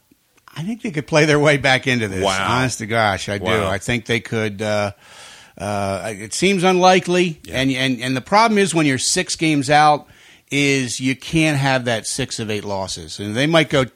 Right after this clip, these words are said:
Speaker 1: twenty-five games and go eighteen and seven, but then if they lose six out of eight, they're right back five games out. It
Speaker 2: Right.
Speaker 1: feels like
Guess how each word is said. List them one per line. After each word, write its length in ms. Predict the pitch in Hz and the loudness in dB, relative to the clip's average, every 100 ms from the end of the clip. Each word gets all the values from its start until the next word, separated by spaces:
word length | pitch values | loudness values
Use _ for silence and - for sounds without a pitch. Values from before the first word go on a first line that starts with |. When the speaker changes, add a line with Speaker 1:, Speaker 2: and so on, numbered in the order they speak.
| - | -10
Speaker 1:
twenty-five 600 | - 165 175 - 151 143 | 0 2 2 4 4 4
games 340 | 135 135 127 113 | 0 0 0 -4
and 100 | 107 | -2
go 120 | 113 | 0
eighteen 300 | 131 - 131 | 0 -2 -2
and 120 | 110 | -2
seven, 560 | - 131 127 131 131 127 - - - - | -2 2 2 2 -2 -4 -16 -20 -16 -10
but 160 | 110 | -4
then 180 | 139 139 | 0 2
if 140 | 139 | 0
they 120 | 127 120 | 0 -2
lose 240 | 123 113 | -2 -2
six 300 | - 143 - | -2 -2 0
out 140 | 131 | -2
of 80 | 117 | 0
eight, 180 | 123 117 | 0 -2
they're 140 | 107 | -2
right 200 | 104 107 | 0 0
back 240 | 107 107 98 | 2 0 0
five 300 | 113 104 95 | -4 -4 -4
games 300 | 101 98 104 | -10 -10 -8
out. 180 | 98 92 | -8 -4
It 80 | |
Speaker 2:
Right. 140 | 98 92 | -2 0
Speaker 1:
feels 180 | 120 110 | -2 -2
like 220 | 117 | -4